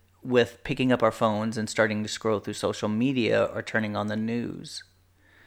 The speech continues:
What if instead of picking up our phones and starting to scroll through social media posts and then just getting angry or turning on the news and getting frustrated, we started our days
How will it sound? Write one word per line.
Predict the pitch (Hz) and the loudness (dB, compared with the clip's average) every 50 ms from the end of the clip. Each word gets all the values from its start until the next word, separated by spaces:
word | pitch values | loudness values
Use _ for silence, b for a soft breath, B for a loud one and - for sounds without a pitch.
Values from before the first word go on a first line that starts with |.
| B B B B B B B B B B B | B B B B B B B B B B B
What | - 156 190 | 6 6 6
if | 220 | 6
instead | 262 247 220 - - 233 | 4 4 4 4 6 6
of | 202 185 | 4 6
picking | - 196 165 175 175 | 4 2 2 4 4
up | 165 156 - | 4 6 6
our | 143 120 113 | 6 6 6
phones | - - - - 165 151 135 123 113 | 2 0 2 4 6 6 6 4 4
and | 110 110 110 | 2 -2 -4
starting | - - 123 120 120 117 113 | 0 0 2 2 2 2 0
to | 107 | 0
scroll | - - - 127 123 123 120 | -2 0 2 4 4 4 4
through | - 123 120 | 2 -2 -2
social | - 127 117 - 120 | 0 0 0 0 0
media | 107 110 113 120 120 120 104 92 | 0 0 0 0 2 2 0 0
posts | 92 - - 98 98 92 101 - - | -2 -2 -2 -2 0 0 -2 -2 -4
and | 104 107 110 | -4 -2 -2
then | 113 113 | -2 -2
just | 107 110 110 - | -2 -4 -4 -4
getting | - 107 104 101 | -2 -2 -2 -2
angry | 98 104 107 113 123 127 123 104 95 92 90 90 98 110 117 - _ _ b b b b b b b b b b b b b b | -4 -4 -2 0 0 0 0 0 -4 -4 -6 -6 -8 -10 -10 -12 _ _ b b b b b b b b b b b b b b
or | - 123 | -2 0
turning | - 143 120 120 117 | 2 2 4 4 4
on | 117 110 | 4 4
the | 107 | 4
news | 113 113 117 123 127 131 127 123 113 110 - | 2 4 4 4 6 6 4 4 2 0 -2
and | 110 104 | -2 -4
getting | 104 101 101 | -4 -4 -6
frustrated, | - - - 123 120 123 - - - - 101 101 101 95 98 98 | -8 -2 2 4 4 4 4 0 -2 -4 -4 -4 -2 -4 -4 -6
we | 101 110 113 | -6 -6 -6
started | 107 - - - - - - 117 117 117 123 120 123 127 120 | -6 -6 -8 -10 -2 2 4 6 8 8 8 6 6 6 6
our | 110 104 107 | 6 4 4
days | 104 - 92 90 95 101 98 101 98 95 - - - | 2 -2 -2 0 0 0 0 -2 -2 -4 -6 -10 -12